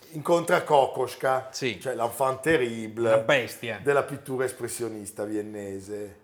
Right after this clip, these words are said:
Speaker 1: che la stampa definisce l'animale più selvaggio di tutti.
Speaker 2: Sì, per Kokoschka questo sarà,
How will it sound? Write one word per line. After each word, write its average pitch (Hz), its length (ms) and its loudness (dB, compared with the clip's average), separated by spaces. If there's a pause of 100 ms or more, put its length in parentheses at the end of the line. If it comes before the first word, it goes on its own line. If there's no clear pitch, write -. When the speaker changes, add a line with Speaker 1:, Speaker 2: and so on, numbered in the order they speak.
(120)
Speaker 1:
che 113 140 -4
la 139 100 2
stampa 92 400 -4
definisce 95 580 -10
l'animale 90 540 -10
più 143 240 -8
selvaggio 87 640 -6
di 80 180 -16
tutti. 80 560 -20 (200)
Speaker 2:
Sì, - 180 -10
per 139 260 -2
Kokoschka 165 580 6
questo 147 340 0
sarà, 123 600 4